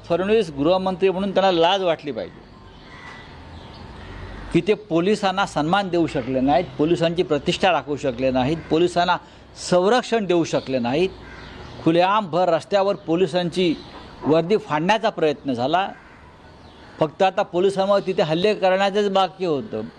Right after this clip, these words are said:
पोलिसांच्या तोंडावर थुंकण्याचा प्रयत्न काल झाला छत्रपती शिवरायांच्या किल्ल्यासमोर. काय करतायत गृहमंत्री आणि गृहमंत्री समर्थन करतात त्या गोष्टीचं?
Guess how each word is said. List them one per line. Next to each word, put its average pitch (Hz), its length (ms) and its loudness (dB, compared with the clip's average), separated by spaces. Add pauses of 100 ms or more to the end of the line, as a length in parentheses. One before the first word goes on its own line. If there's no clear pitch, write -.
(2000)
पोलिसांच्या 202 580 2
तोंडावर 202 500 2 (120)
थुंकण्याचा 196 420 0
प्रयत्न 180 360 0
काल 151 200 0
झाला 117 240 -6 (800)
छत्रपती 180 440 0
शिवरायांच्या 170 600 2
किल्ल्यासमोर. 139 680 -2 (520)
काय 214 180 4
करतायत 220 460 0
गृहमंत्री 196 440 0
आणि 214 120 0
गृहमंत्री 190 440 0
समर्थन 190 500 0
करतात 240 380 2
त्या 262 180 0
गोष्टीचं? 254 580 0